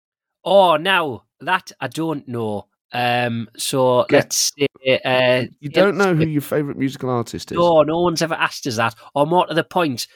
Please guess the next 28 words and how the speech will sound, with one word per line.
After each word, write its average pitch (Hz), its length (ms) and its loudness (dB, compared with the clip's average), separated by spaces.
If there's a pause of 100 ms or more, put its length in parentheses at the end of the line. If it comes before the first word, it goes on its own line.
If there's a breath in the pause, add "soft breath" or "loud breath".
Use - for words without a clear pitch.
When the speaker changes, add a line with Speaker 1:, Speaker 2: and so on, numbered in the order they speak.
(160 soft breath)
Speaker 1:
when 160 180 0
I've 151 180 0
answered 175 420 -4
that 135 220 -2
question, 120 580 -4 (280 soft breath)
uh, 123 600 0 (500)
John 135 300 0
hasn't, 120 500 -4 (140)
uh, 120 240 2
been 113 180 -4
paying 120 240 -2
attention, 165 600 -4 (840)
so 127 200 -2
he 98 100 4
Speaker 2:
Right. 90 140 2
Speaker 1:
doesn't 131 340 -4
know. 156 380 -2 (400)
Do 175 80 -2
you 226 220 2
know? 196 180 4
Speaker 2:
Okay. 95 300 2 (360)
Speaker 1:
Why 254 220 2
don't 262 160 0
Speaker 2:
I 110 80 4
Speaker 1:
you - 60 4
Speaker 2:
do 131 200 4
Speaker 1:
know? 110 160 0
Speaker 2:
know. 78 100 -10